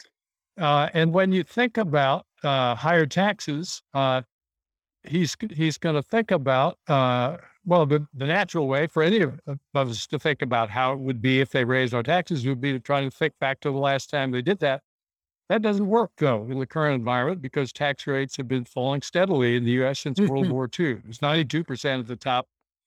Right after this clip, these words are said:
Speaker 1: rate in World War Two. When I graduated from Georgia Tech in nineteen sixty-six, top rate was seventy. In Reagan's fourth term, fifty-two, is thirty-seven percent now.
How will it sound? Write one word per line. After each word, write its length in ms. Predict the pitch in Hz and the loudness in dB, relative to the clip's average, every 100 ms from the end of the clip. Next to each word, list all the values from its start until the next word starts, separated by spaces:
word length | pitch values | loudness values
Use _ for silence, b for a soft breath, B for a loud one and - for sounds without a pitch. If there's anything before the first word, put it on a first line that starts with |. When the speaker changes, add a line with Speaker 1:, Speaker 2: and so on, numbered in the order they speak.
| _ _ | _ _
Speaker 1:
rate 280 | 143 135 147 | 0 0 0
in 320 | 147 120 107 | -4 -4 -6
World 220 | 113 135 | -6 -6
War 160 | 123 127 | -4 -6
Two. 500 | - 156 143 143 139 _ _ _ - | -2 2 2 2 0 _ _ _ -8
When 100 | 131 | -2
I 140 | 135 | 0
graduated 580 | 131 135 135 127 127 120 | 2 0 0 -2 -2 -4
from 200 | 127 117 | -8 -8
Georgia 360 | 131 135 120 117 | -6 -4 -4 -6
Tech 320 | - 139 139 - | -2 -2 -2 -8
in 100 | 131 | -4
nineteen 360 | 135 127 127 | -4 -4 -8
sixty-six, 720 | - 135 120 117 - 143 - | -6 -6 -6 -6 -4 -6 -8
top 240 | - 135 - | -4 -4 -4
rate 220 | 143 135 - | -6 -6 -8
was 120 | 135 | -18
seventy. 600 | - 160 143 151 143 143 135 _ _ _ _ _ _ | -6 -2 -2 -2 -2 -4 -6 _ _ _ _ _ _
In 160 | 123 113 | -10 -2
Reagan's 340 | 127 151 143 | 0 0 -2
fourth 240 | - 147 139 _ - _ _ | -2 -2 -2 _ -20 _ _
term, 300 | - 143 139 | -2 -2 -2
fifty-two, 640 | - 165 - 139 165 147 | -4 -4 -4 -4 0 0
is 120 | 135 - | 0 0
thirty-seven 600 | 185 160 - 175 135 120 | 0 0 0 0 0 -4
percent 720 | 127 - 170 - - 139 131 | -10 -14 -18 -12 -4 -4 -2
now. 340 | 120 113 | -2 -2